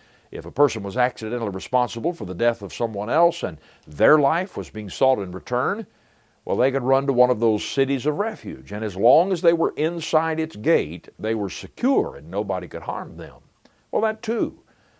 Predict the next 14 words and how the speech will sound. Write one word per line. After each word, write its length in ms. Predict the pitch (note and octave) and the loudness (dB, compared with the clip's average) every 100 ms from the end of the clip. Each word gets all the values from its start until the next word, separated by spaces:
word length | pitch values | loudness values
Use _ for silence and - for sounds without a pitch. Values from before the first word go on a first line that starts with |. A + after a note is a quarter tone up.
| _ | _
foreshadowed 680 | - B2+ - F#3+ E3 B2 - | 0 0 2 2 4 0 -2
Christ 560 | G3 G#3 - - - _ _ - | 0 0 -2 -10 -20 _ _ -12
and 220 | G2+ F#2+ | -8 -6
the 80 | G2 | 0
refuge 500 | B2+ D#3 - G#2 F#2+ | 0 0 -2 -6 -4
that 140 | A2 | -4
He 120 | A2 A2+ | -2 2
offers 460 | B2 B2 F#2+ G2 | 4 4 2 -10
to 100 | B2+ | -10
sinners 480 | B2 A3 F3+ E2+ D#2+ | -8 -8 -8 -8 -8
who 140 | G#2 | -6
run 300 | F#2 A2 B2 | -2 -2 -2
to 120 | C3+ C3+ | -4 -4
Him 400 | E3+ C3 F#2 | -4 -6 -8